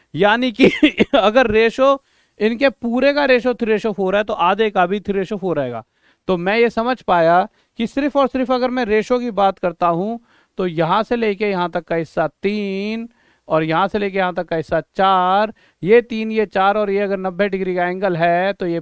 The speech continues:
पाँच आ चुका है। पर क्वेश्चन कह रहा है कि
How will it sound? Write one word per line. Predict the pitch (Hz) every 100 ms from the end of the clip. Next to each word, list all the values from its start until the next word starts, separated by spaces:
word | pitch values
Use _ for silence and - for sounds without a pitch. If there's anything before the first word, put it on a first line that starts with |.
| -
पाँच | 190 202 196
आ | 185 170
चुका | 160 165 156
है। | 156 185 196 _ _ -
पर | 165
क्वेश्चन | - 202 202 - 247 226
कह | 208 208
रहा | 220 185 170 160
है | 175 196 202 _ _
कि | -